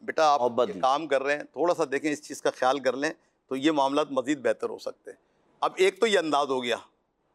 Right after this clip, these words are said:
Speaker 1: اور ایک انداز ڈانٹ ڈپٹ سے بھی بڑھ کر جو آپ
Speaker 2: اللہ،
Speaker 1: سمجھ رہے ہیں، جو معاشرے میں
Speaker 2: بالکل صحیح
Speaker 1: رائج ہے،
Speaker 2: بات، رائج
Speaker 1: یعنی
Speaker 2: ہے۔
Speaker 1: بدتمیزی والا، بالکل بے عزتی کرنے والا انداز، مطلب ابے تبے والا انداز۔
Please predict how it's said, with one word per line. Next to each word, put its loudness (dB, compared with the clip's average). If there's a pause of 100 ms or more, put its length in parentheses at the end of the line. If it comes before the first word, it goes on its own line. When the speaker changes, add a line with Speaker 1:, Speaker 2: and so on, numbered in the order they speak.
(320)
Speaker 1:
اور 2
ایک 4
انداز 2 (800)
ڈانٹ 0
ڈپٹ 2
سے 0
بھی 0
بڑھ 2
کر 2
جو -2
آپ 4
Speaker 2:
اللہ، 0
Speaker 1:
سمجھ 6
رہے 4
ہیں، 0
جو 2
معاشرے 2
میں 4
Speaker 2:
بالکل 4
صحیح 2
Speaker 1:
رائج 4
ہے، 0
Speaker 2:
بات، -12
رائج 4
Speaker 1:
یعنی -4
Speaker 2:
ہے۔ -6
Speaker 1:
بدتمیزی -2
والا، 4
بالکل -2
بے 2
عزتی 2
کرنے 0
والا 4
انداز، 0 (580)
مطلب 0
ابے 4
تبے 2
والا 4
انداز۔ 0